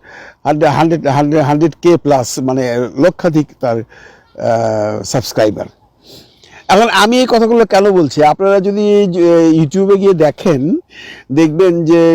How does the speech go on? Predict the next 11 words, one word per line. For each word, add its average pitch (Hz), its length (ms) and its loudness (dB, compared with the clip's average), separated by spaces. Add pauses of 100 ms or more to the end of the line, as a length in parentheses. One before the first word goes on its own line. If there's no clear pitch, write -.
(200)
গোটা 190 340 2 (560)
ত্রিশেক, 247 440 2
আহ, 165 600 0 (100)
কনটেন্ট 170 380 2
আছে 151 240 0 (240)
যে 160 160 0 (400)
শাকিব 214 380 -2 (100)
খানের 208 300 2
এই 170 40 4 (120)
তাণ্ডবের, 185 720 2
আহ, - 1700 -4